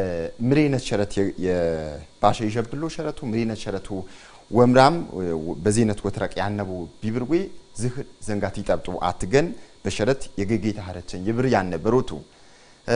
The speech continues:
እንጎድ በኢትዮጵያ ትንቸነ ስጋያ በቸና አንጨ በሸረት የገየሁር ምርምር አመኔም በስጋያዊ መንግስት ምርምር ቾችም ባተነቾች ያነ የሸረት ምርምር ማከል ዋበትት ዝህ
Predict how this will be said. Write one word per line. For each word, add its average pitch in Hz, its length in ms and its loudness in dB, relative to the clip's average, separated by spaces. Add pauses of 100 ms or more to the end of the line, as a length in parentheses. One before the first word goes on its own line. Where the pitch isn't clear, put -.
(320)
እንጎድ 139 360 4 (800)
በኢትዮጵያ 127 540 4
ትንቸነ 127 500 -4
ስጋያ 107 320 0
በቸና 101 360 -4
አንጨ 95 220 -6 (220)
በሸረት 92 460 -6
የገየሁር 92 540 -4 (460)
ምርምር 117 420 4
አመኔም 87 480 -2 (140)
በስጋያዊ 92 580 -4
መንግስት 87 420 -10 (100)
ምርምር 92 380 -6
ቾችም 113 400 -8 (720)
ባተነቾች 151 720 2
ያነ 165 260 0 (160)
የሸረት 107 480 -2 (120)
ምርምር 98 440 -2
ማከል 90 380 -6 (180)
ዋበትት 82 540 -4 (160)
ዝህ 117 240 0